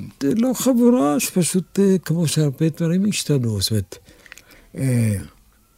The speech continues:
מלבד אלה שהמשיכו את מסורת אלתרמן ולאה גולדברג ו-, ואורי צבי גרינברג, זאת אומרת,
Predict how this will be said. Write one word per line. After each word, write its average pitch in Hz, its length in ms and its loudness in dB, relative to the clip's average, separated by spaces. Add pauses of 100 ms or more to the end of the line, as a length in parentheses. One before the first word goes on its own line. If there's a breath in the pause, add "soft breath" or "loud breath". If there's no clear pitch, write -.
(340)
מלבד 143 400 -2
אלה 170 280 2
שהמשיכו 147 760 0
את 165 140 -2
מסורת 143 480 2
אלתרמן 127 680 0
ולאה 92 200 -2 (100)
גולדברג 131 480 -2 (100)
ו-, 90 220 -2 (640 loud breath)
ואורי 110 560 -6
צבי 104 340 -2
גרינברג, 170 480 2
זאת - 100 -6
אומרת, 143 320 0